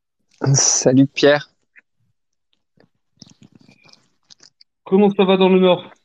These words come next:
Speaker 1: Écoute, ça va, ça va. Euh, beaucoup de choses à discuter aujourd'hui.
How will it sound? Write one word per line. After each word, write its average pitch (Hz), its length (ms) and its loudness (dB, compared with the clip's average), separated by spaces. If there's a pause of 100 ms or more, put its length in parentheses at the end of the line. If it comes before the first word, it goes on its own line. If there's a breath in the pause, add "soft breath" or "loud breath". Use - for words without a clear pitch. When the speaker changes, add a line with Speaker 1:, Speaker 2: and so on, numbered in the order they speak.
(100)
Speaker 1:
Écoute, - 320 -4
ça 123 220 0
va, 113 300 2
ça - 180 -8
va. 107 300 -2 (240)
Euh, - 340 -14 (1120)
beaucoup 120 300 -6
de 127 80 -6
choses 127 200 -6
à 117 60 -2
discuter 120 460 -10
aujourd'hui. 123 500 -12